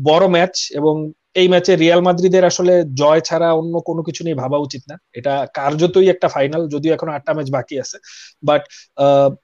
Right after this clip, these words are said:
এই ম্যাচ হেরে গেলেও হয়তো বার্সেলোনার, যেহেতু অ্যাটলেটিকো মাদ্রিদের সাথে আবার একটা ম্যাচ আছে বার্সেলোনার, এবং আমরা যদি লাস্ট আটটা ম্যাচের ফিকচার দেখি, রিয়াল এবং বার্সেলোনার কিন্তু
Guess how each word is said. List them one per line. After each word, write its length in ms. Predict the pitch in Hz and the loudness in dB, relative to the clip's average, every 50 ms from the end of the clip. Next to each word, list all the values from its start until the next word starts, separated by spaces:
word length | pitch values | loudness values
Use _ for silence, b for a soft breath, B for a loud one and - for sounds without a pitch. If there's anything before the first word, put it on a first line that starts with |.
| _ _ _ _ - | _ _ _ _ 0
এই 140 | 185 202 | 2 2
ম্যাচ 280 | 214 226 226 - - - - | 4 2 2 0 -2 -2 0
হেরে 240 | 160 170 196 220 220 | 2 2 2 2 2
গেলেও 300 | 226 233 240 240 233 208 | 2 2 4 4 4 4
হয়তো 260 | 214 220 - 226 202 | 2 2 0 0 2
বার্সেলোনার, 600 | 170 156 160 - - 202 202 208 202 202 202 196 190 190 - _ 170 | 2 0 0 0 0 0 0 2 2 2 0 0 0 -4 -10 _ -2
যেহেতু 280 | 170 180 180 180 202 | 0 0 2 2 2
অ্যাটলেটিকো 460 | 175 160 - - 190 180 208 185 208 | 2 2 2 0 -2 -2 0 -2 0
মাদ্রিদের 340 | 202 202 190 185 202 196 196 | 0 0 -2 -2 -2 -2 -2
সাথে 200 | - 202 180 202 | -2 -2 -2 0
আবার 140 | 190 185 180 | 2 2 0
একটা 160 | 175 - 165 | 0 0 -2
ম্যাচ 300 | 156 151 151 156 151 - | -2 0 0 0 0 0
আছে 260 | 156 131 - 175 107 - _ | -4 -6 -6 -8 -12 -12 _
বার্সেলোনার, 540 | 131 139 135 - - 175 160 160 160 160 160 | -6 -6 -6 -4 -4 -4 -4 -2 -2 -2 0
এবং 200 | 160 165 165 170 B B B B B _ | 0 0 -2 -2 B B B B B _
আমরা 200 | 147 151 160 165 | -4 0 0 2
যদি 360 | 175 180 175 185 180 160 143 - _ _ _ - | 2 2 2 2 0 -2 -4 -8 _ _ _ -6
লাস্ট 340 | 143 139 143 147 - - - | -4 -2 -2 -2 -2 -4 -6
আটটা 260 | 156 156 - - 185 | -8 -8 -4 -2 -2
ম্যাচের 300 | 175 175 170 - 190 180 165 156 - 135 - - | 0 0 0 0 0 0 0 -4 -10 -16 -12 -10
ফিকচার 280 | - 147 - - 196 185 | -10 -8 -6 -4 -2 -2
দেখি, 200 | 196 185 196 170 | -2 0 0 0
রিয়াল 260 | 151 151 156 160 175 | 2 2 4 4 4
এবং 160 | 170 175 170 | 2 2 0
বার্সেলোনার 460 | 165 156 147 - 175 170 170 170 165 147 - | 0 0 -2 -2 -4 -4 -2 -2 -4 -4 -6
কিন্তু 360 | 180 165 156 170 160 151 139 | -8 -6 -4 -4 -4 -4 -6